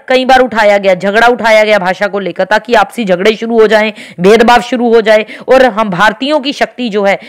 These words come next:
वो नीचे गिर जाए, डिक्लाइन हो जाए और विदेशी शासक जो है हमारे ऊपर राज कर सके, उनका अटल राज्य बना रहे।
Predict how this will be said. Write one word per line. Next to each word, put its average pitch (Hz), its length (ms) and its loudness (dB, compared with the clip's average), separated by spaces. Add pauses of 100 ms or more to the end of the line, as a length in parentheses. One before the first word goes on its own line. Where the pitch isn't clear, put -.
(140)
वो 254 260 2 (360)
नीचे 240 320 0
गिर 175 180 -2
जाए, 175 160 2
डिक्लाइन 190 540 0
हो 160 140 -8
जाए 147 240 -8 (200)
और 202 120 2
विदेशी 208 520 0
शासक 220 340 -2
जो 196 160 -2
है 240 80 0
हमारे 196 300 0
ऊपर 190 220 0
राज 180 300 -2
कर 170 140 -6
सके, 180 280 -4
उनका 208 320 -2
अटल 247 460 -2
राज्य 190 400 -2 (300)
बना 202 200 0
रहे। 147 320 -14